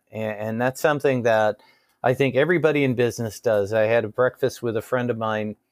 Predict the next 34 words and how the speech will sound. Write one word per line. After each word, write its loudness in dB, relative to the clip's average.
who 4
I 6
hadn't 0
seen -2
in -2
about 0
four -2
or 0
five 0
years. -6
And 2
he, -2
he -2
said 0
to 0
me, 0
he 0
looked 2
at -4
me, -2
he -2
says, -8
"I, -6
I'm 2
just -2
amazed 2
at 0
how 2
you're -2
able -2
to -10
constantly -4
reinvent -2
yourself." -12